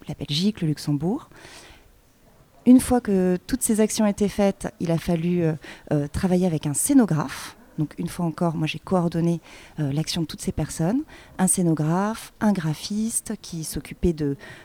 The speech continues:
euh, mettre en place toute la, toute l'identité visuelle de l'exposition, euh, les personnes qui ont créé, euh, les maquettes également de l'exposition. Donc on a fabriqué tout ça ensemble et à l'issue de tous ces,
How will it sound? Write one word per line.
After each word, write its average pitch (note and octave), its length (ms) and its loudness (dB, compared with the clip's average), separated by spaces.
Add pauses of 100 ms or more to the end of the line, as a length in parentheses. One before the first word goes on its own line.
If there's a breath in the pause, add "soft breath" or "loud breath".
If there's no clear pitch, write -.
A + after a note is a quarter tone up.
(120)
euh, C#3+ 100 -2
mettre D3+ 280 -2
en D#3 40 -4
place D#3+ 300 -4
toute - 220 -12
la, C#3 440 -6
toute - 160 -12
l'identité D#3 400 -4
visuelle F3 480 -2
de D#3+ 80 -6
l'exposition, D#3 800 -4 (540 loud breath)
euh, D3+ 260 -2
les D#3+ 80 0
personnes F3+ 480 0
qui - 180 -8
ont D#3 80 0
créé, E3+ 640 0
euh, C#3+ 160 0 (320 loud breath)
les D#3+ 100 6
maquettes F3 600 2
également D#3 320 0
de D3+ 60 -2
l'exposition. D3+ 600 -8 (220)
Donc - 120 -8
on D3+ 80 0
a D3 60 0
fabriqué G3 560 -2
tout - 140 -8
ça - 240 -6 (200)
ensemble F3+ 480 0 (540 loud breath)
et D#3+ 160 -4
à G#3+ 120 2
l'issue G#3+ 580 -4 (240)
de D#3 160 -4
tous - 200 -8
ces, D#3 720 0